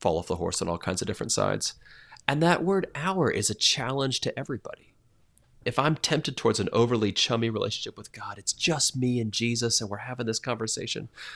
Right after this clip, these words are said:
That word "our" challenges me and says, "Every prayer I pray has implications for other human beings.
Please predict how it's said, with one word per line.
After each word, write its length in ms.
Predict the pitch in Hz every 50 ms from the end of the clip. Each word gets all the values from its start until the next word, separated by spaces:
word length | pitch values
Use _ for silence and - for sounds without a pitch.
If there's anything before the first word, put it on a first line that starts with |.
| - - -
That 180 | 131 - -
word 220 | 135 147 139 135 - -
"our" 280 | - 117 123 131 135 123
challenges 520 | 117 - - 131 110 147 143 117 107 101
me 120 | 104 95 95
and 80 | 95 90
says, 360 | - - 98 95 90 - - - - - _ _ _ _ _ _ _ - _ _ - - _ _ _ -
"Every 500 | 110 117 131 143 143 143 156 160 160 160
prayer 680 | 156 - - - - 127 117 110 - - - - - - -
I 160 | - 98 98 101
pray 580 | - - - - 87 80 - - - - - _ _ - - - - - - - - - - -
has 360 | - - 98 98 92 - - - - - -
implications 1000 | - 107 107 - - 131 123 - - 120 104 95 - - - 92 82 78 - -
for 320 | - - - 104 87 - - -
other 260 | 98 95 90 95 92
human 360 | 90 - - - - - - -
beings. 520 | - - - - - - - - - -